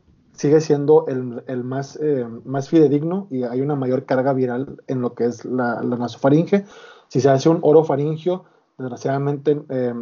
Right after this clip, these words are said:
va a ver que hasta siete días después ya no vas, ya no vas a encontrar el virus ahí. En orina y sangre también queda, queda la duda de, del tiempo. ¿Por qué? Porque se ha visto que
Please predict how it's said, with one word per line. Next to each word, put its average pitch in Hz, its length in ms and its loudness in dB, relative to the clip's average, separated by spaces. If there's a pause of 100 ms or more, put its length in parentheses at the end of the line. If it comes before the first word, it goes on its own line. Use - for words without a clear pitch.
(680)
va 139 80 4
a 139 60 4
ver 143 240 0
que 139 140 0
hasta 120 560 -4 (100)
siete 147 320 2
días 143 180 4
después 135 400 -4
ya 135 100 2
no 135 200 -4
vas, 131 420 -6
ya 127 220 -6
no 135 80 -4
vas 135 160 -4
a - 20 -4
encontrar 131 320 -2
el 123 140 -2
virus 135 320 -2
ahí. 156 340 2 (460)
En 131 200 -2
orina 143 300 4
y 151 60 2
sangre 147 400 4
también 127 380 -4 (100)
queda, 131 400 -2 (100)
queda 135 220 0
la 135 120 2
duda 135 320 2
de, 117 280 0
del 117 240 -8
tiempo. 143 340 0
¿Por 123 140 -6
qué? 139 100 -2
Porque 127 240 -8
se - 80 -6
ha 131 40 2
visto 131 280 -4
que 120 300 -2